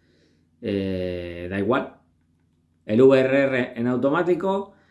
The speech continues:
la salida a ciento veinte hercios en automático, el A L L M en automático, todo es que est-, está todo en automático. Eh, el color, eh, en H D R yo lo he puesto siempre, siempre activado,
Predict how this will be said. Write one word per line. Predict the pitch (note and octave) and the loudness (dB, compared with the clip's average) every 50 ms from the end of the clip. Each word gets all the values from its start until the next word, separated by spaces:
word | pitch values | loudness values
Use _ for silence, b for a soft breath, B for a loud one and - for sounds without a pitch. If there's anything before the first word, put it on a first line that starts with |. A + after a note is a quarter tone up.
| b b b | b b b
la | - G#2+ G2+ | -4 -4 -4
salida | F#2+ - G#2+ G#2+ A#2 A#2+ B2 | -4 -2 0 2 2 2 2
a | A2+ | 2
ciento | - B2+ B2 A#2 A#2 A#2+ | 0 0 0 2 2 2
veinte | B2 B2 B2 A2 A#2 B2 A#2+ A#2+ A#2+ | 2 2 2 0 2 4 4 4 4
hercios | C3 C#3 - - - G#2+ F#2+ F2+ - - - | 2 2 0 -2 -2 -2 -2 -2 -4 -8 -8
en | G2+ G2+ | -8 -6
automático, | G2+ G2 G2 A2+ C3 D#3 E3+ E3+ F3+ F3 E3 F#3+ F#3+ G3 G3+ G3+ - | -4 -4 -2 -2 0 -2 -2 0 0 0 0 2 0 0 0 -4 -6
el | - G2+ G#2 G2+ G2+ G2+ G2 G2 | -10 -6 -4 -2 -2 -2 -2 -4
A | - G#2+ A#2 A#2 A#2 A#2+ | -4 -4 -2 0 2 2
L | A#2+ A#2+ A#2+ A#2+ A#2+ A#2+ B2 | 4 4 4 4 4 2 2
L | B2 B2 B2+ B2+ C3 | 2 2 0 0 0
M | C#3 C3+ A2 F#2 F2+ - - _ - | 0 0 0 -2 -4 -8 -12 _ -12
en | G2 G#2 G#2 G#2+ A2 A2 A2 | -8 -6 -4 -2 -2 0 0
automático, | A2 A2 C3 C#3 E3+ F3+ F3 F3+ E3 - | 0 0 0 0 0 0 0 0 -2 -4
todo | G2+ - - B2+ C3+ C#3 | -6 -6 -2 0 2 2
es | C3 - | 2 0
que | - A2+ | -4 -6
est-, | G2 - - _ _ _ - | -6 -6 -10 _ _ _ -12
está | F2+ - - F#2 F2 | -12 -10 -10 -10 -10
todo | F2 F2+ E2+ E2+ | -8 -10 -12 -12
en | E2 E2 | -12 -16
automático. | D#2+ E2 E2 D#2+ D#2+ D#2+ E2 E2 E2+ E2 _ b b b b b b b b b b b b | -16 -16 -16 -18 -18 -18 -20 -20 -20 -20 _ b b b b b b b b b b b b
Eh, | - A2+ A2 A2 A2+ A2+ A2+ A2 A2 G#2+ G#2 G#2 G#2 G2+ G2+ G2+ G2+ G2 F#2 F#2 - _ _ _ _ _ _ _ | 0 2 2 4 4 4 2 2 2 0 0 -2 -2 -2 -2 -2 -4 -4 -6 -8 -14 _ _ _ _ _ _ _
el | - A#2 A#2+ A#2 | -2 0 0 2
color, | A2+ B2+ C3+ D3 D3 C3+ - - - | 2 4 4 4 4 4 0 -4 -8
eh, | - A#2 A2+ A2+ A2+ A2+ | -6 -2 0 0 2 2
en | A2+ B2 | 2 0
H | C3 C3 - B2+ | 0 -2 -2 0
D | C3 C3+ D3+ D3+ | 2 4 4 4
R | C3 A2 F#2+ F2+ F2+ - _ _ - G#2 | 2 0 -2 -6 -8 -14 _ _ -10 -8
yo | G#2+ G#2+ C3 C3 | -2 2 2 2
lo | B2+ A#2+ | 2 2
he | |
puesto | G#2+ B2+ B2 B2 - A#2+ A2+ G#2+ | 0 -2 -4 -4 -2 0 0 0
siempre, | - - B2 A#2 F#2 F#2+ F#2+ F#2+ F#2+ F#2+ F#2+ F#2+ F#2 F2+ F2+ | 0 0 -2 -2 -2 -2 -4 -2 -2 -2 -2 -4 -4 -6 -4
siempre | - B2 A2+ A2 A#2 | -2 -2 0 0 0
activado, | - - C3 B2+ C3 C#3 D3+ D#3 D3+ - - _ | 0 2 2 4 4 4 2 0 -2 -6 -16 _